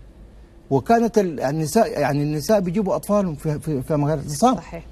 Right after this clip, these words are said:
Speaker 1: يعني لا ت-، أنا حاولت أرجع للملامح الرئيسية للثورة الفرنسية والمك-، وال-، والأمريكية والفرنسية.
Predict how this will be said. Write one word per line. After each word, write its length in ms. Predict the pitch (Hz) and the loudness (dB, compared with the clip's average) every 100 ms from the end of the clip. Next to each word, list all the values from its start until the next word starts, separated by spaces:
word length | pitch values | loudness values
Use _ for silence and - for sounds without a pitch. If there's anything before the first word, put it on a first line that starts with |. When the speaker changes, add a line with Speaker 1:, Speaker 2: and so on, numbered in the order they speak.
| - - - - | -20 -20 -20 -4
Speaker 1:
يعني 180 | 120 139 | 0 4
لا 100 | 180 | 2
ت-، 80 | 202 | 2
أنا 260 | 214 214 190 | 0 2 2
حاولت 360 | 170 190 185 | 0 -2 0
أرجع 300 | 190 190 170 | 0 2 0
للملامح 600 | 147 139 139 175 170 151 | 0 0 0 0 -2 -2
الرئيسية 400 | 139 123 127 180 | -4 -2 -2 0
للثورة 380 | 143 120 135 135 | 0 0 0 0
الفرنسية 500 | 110 120 113 131 156 | 0 0 0 0 0
والمك-، 360 | 131 113 - - | 0 -2 -4 -2
وال-، 200 | 117 113 | 0 0
والأمريكية 720 | 123 117 117 123 120 160 156 | 0 0 0 -2 -2 -2 0
والفرنسية. 600 | 135 113 117 101 110 | -2 -2 -4 -2 -4